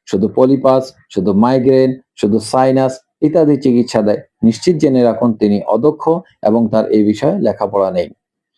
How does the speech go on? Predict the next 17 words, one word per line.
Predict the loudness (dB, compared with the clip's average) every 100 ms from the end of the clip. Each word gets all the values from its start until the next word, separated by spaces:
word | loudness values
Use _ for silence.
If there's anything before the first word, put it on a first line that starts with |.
| _ _ _
আপনাকে | -2 0 -2 0
কোল্ড | 2 4
অ্যালার্জির | 4 4 2 0 0
জন্য | 0 0
ধাতগত | -2 -2 -2 0 -2
উপযুক্ত | 0 0 0 0 -4
চিকিৎসা | 0 -2 0 0
দেওয়া | 2 0 0
সম্ভব | 0 2 2
হলে | 2 0 -4 _
আপনি | -8 -4 -2 0
আরোগ্য | 0 0 0
লাভ | -2 -2
করবেন। | -2 0 -2 -4 _ _ _ _
আর | 2 2 2
তাই | 0 0
আমি | 0 2